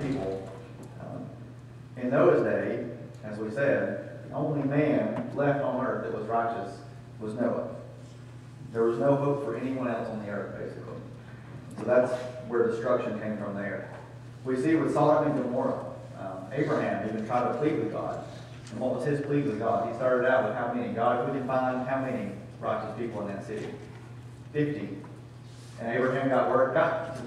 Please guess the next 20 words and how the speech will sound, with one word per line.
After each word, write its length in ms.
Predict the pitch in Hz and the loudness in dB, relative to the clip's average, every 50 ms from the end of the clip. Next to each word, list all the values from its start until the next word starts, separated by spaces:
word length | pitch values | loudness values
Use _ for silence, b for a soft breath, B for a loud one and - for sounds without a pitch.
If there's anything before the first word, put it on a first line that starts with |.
| - - | -4 2
worrying 540 | 120 151 170 170 - - - - - 131 131 | 6 8 8 8 8 6 4 2 0 -2 -2
and 100 | 131 131 | -2 -2
thinking, 300 | 139 143 139 135 131 127 | -2 -2 -2 -2 -2 -2
"Well, 340 | 127 135 143 143 143 139 - | 0 2 2 4 2 2 2
maybe 140 | - 135 127 | 0 -2 -2
there's 140 | 120 117 113 | -2 -2 -2
not 180 | 110 - - | -2 -4 -4
fifty 240 | 123 127 123 127 - - | -4 -4 -4 -4 -4 -6
people 280 | 135 127 123 - - - | -6 -6 -6 -6 -6 -6
that 180 | - - - | -6 -6 -4
are 60 | - | -4
righteous." 320 | 107 - - - - - - - - - - - - - - - - - | -2 -2 -4 -4 -6 -6 -8 -10 -10 -12 -14 -14 -14 -14 -16 -14 -12 -8
So 80 | 113 - | -4 -2
he 100 | 147 143 | 0 0
bargains 500 | 135 131 - - - - 113 107 104 - | 2 4 4 6 6 4 2 0 -2 -2
it. 180 | - - - - - - | -4 -6 -8 -10 -10 -12
"Well, 120 | - - | -10 -8
how 100 | 123 131 | -4 -4
about 280 | 143 139 - - - - | -2 0 -2 -2 -2 -4
forty? 180 | - - - - | -6 -6 -6 -6